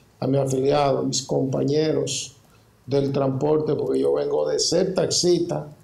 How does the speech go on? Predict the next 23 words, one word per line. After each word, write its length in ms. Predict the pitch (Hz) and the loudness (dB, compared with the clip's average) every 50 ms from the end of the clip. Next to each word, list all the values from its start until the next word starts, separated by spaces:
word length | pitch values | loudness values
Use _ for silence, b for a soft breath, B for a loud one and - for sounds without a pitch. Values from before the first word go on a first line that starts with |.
| b b b b b _ _ - | b b b b b _ _ -6
a 120 | 131 131 | -4 -2
ser 340 | 131 127 139 165 190 185 - | -2 0 0 0 0 0 0
propietario 840 | - 160 165 156 151 151 147 143 143 143 - 170 190 190 180 175 165 | 0 0 0 0 0 0 0 0 0 -2 0 0 0 2 2 2 2
de 120 | 160 156 156 | 0 0 0
compañía 540 | - 151 - 147 151 143 143 151 165 165 | -2 -4 -2 -2 -2 -2 -2 -2 -2 -2
de 100 | 160 147 | -2 -4
taxi, 420 | - - 165 170 170 156 - 151 147 | -6 -4 -2 -2 -2 -2 -4 -4 -2
llegué 240 | 139 139 139 139 147 | -2 -2 0 0 -2
a 120 | 151 151 | -2 -2
tener 280 | - 160 156 156 156 156 | -2 -2 -2 -2 -2 -2
nueve, 440 | 151 160 175 170 156 151 147 151 - - b b b b b b b b b b b b _ _ - | 0 0 0 0 0 -2 -2 -6 -8 -12 b b b b b b b b b b b b _ _ -6
y, 800 | - 160 165 165 165 165 165 165 165 160 160 - - - 156 | -2 0 2 2 2 2 2 2 2 2 0 0 0 0 0
y 20 | 160 | 2
después 720 | 165 160 156 151 - - 170 196 196 196 190 185 175 - | 2 2 0 -2 -4 -2 0 2 2 4 2 2 0 -2
convertirme 720 | - - 160 175 165 160 160 160 - 190 196 202 196 180 170 | -4 -2 -2 0 0 0 0 0 0 0 2 2 2 2 0
en 80 | 170 | 0
un 160 | 185 202 208 | 0 0 0
gremialista. 1160 | 185 175 170 165 165 156 147 143 135 135 143 156 165 165 160 160 - - 139 139 139 139 - - - - _ _ - | 0 0 0 0 0 0 0 0 0 0 0 0 0 0 0 -2 -4 -6 -6 -6 -6 -8 -10 -16 -20 -20 _ _ -6
Cuando 260 | 139 139 139 139 139 | -4 -2 -2 0 0
llegué 540 | 139 139 139 139 135 156 165 180 175 175 170 | 2 2 2 2 2 2 4 4 4 4 4
a 360 | 165 160 160 160 151 151 - | 2 2 0 0 -2 -4 -4
conatra 800 | - - 143 139 143 156 170 180 180 170 - - 147 147 143 143 | -4 -4 -2 -2 0 0 0 0 -2 -2 -2 -2 -2 -2 -2 -2
y 400 | 139 135 67 67 131 131 131 - | -2 -2 -2 -2 -2 -4 -4 -8